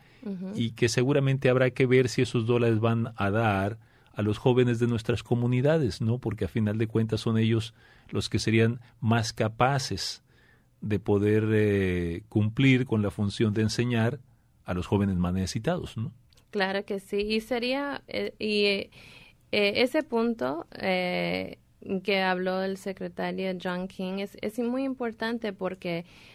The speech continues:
Speaker 1: ta-, aparte de que la gente dice necesitamos más maestros, maestros bilingües, maestros bien preparados, es poner un sistema que realmente,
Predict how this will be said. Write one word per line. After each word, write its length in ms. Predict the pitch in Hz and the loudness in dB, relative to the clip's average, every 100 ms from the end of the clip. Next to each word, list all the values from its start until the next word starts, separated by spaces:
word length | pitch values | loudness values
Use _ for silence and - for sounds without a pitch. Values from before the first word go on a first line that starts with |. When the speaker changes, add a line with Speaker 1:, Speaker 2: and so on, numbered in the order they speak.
| _ | _
Speaker 1:
ta-, 120 | 202 190 | 0 2
aparte 800 | 196 196 226 240 240 277 302 - - | -2 2 0 0 -2 -4 -4 -6 -10
de 360 | 190 190 185 185 | -6 -4 -4 -6
que 420 | 190 185 185 185 185 | -4 -2 0 -2 -2
la 120 | 190 | -2
gente 220 | 196 202 | -2 -2
dice 240 | 196 196 | -2 -2
necesitamos 720 | 190 190 185 - 190 190 196 196 | -6 -6 -10 -12 -6 -4 -4 -4
más 260 | 185 185 | -6 -6
maestros, 800 | 185 175 175 180 - 185 180 180 - - - | -6 -4 -4 -6 -8 -6 -6 -8 -20 -20 -14
maestros 480 | - 180 180 180 185 | -2 0 0 -2 -8
bilingües, 640 | 190 175 170 175 180 180 185 | -6 -4 -4 -4 -4 -4 -4
maestros 460 | 170 175 - 180 | -6 -8 -8 -8
bien 220 | 175 170 | -8 -8
preparados, 720 | 180 175 175 170 165 170 208 226 - - - - | -8 -8 -4 -2 -2 -2 -4 -8 -18 -20 -20 -2
es 220 | 220 233 | -2 -2
poner 300 | 277 262 247 | -4 -2 -2
un 100 | 247 | -4
sistema 520 | 233 214 - 196 214 | -4 -6 -6 -6 -6
que 140 | 208 190 | -6 -8
realmente, 840 | 190 190 190 185 190 196 196 - | -6 -6 -4 -4 -6 -6 -6 -8